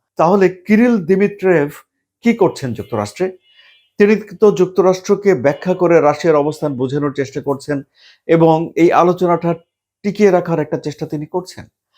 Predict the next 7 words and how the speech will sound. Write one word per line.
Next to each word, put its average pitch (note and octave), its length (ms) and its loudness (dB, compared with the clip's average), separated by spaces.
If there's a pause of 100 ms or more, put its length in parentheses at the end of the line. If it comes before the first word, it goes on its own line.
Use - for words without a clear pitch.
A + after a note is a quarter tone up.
(300)
এখন F#3 400 2
সেখান F#3 360 -2
থেকে G3 220 0 (180)
একটা F#3 340 -2
ফলাফল D#3+ 540 0 (600)
এসেছে F3+ 400 0
বলে C3+ 320 2